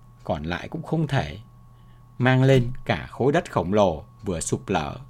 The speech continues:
đầy hầm, như thể chưa đào lúc ban đầu. Lúc này thật là tiến thoái lưỡng nan.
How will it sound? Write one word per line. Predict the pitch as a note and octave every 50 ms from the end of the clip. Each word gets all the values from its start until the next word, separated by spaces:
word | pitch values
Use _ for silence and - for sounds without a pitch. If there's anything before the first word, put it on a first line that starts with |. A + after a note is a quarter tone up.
| - -
đầy | - G2 E2+ E2
hầm, | E2+ G#2 F#2+ E2+ D#2+ - - - - - - - - - - - - - - - - - - - - - - - - - - - - - - - - -
như | A#2 A2 A2
thể | - G#2 D#2+ C#2 D2 - - - - - - - - - -
chưa | - - B2 A#2+
đào | A2+ A2 G#2 F2+ E2 D2 C#2 - - - - - - - - - - - - - - - - -
lúc | G#2+ A#2+ C3+ -
ban | A2 G#2+ G2+ G2
đầu. | F#2+ E2+ D2+ C#2 - - - - - - - - - - - - - - - - - - - - - - - - - - - - - - - - - - -
Lúc | A#2+ A#2+ B2+
này | A#2 G2+ D#2+ D#2+
thật | - - -
là | - F#2+ F2+ E2+ D2+ - - - - - - - -
tiến | - A#2 A#2 C#3+ C3
thoái | - A#2+ A#2+ C3 C#3+
lưỡng | C#3+ C#3 C#3 C#3
nan. | B2+ A#2 A2 G#2 G2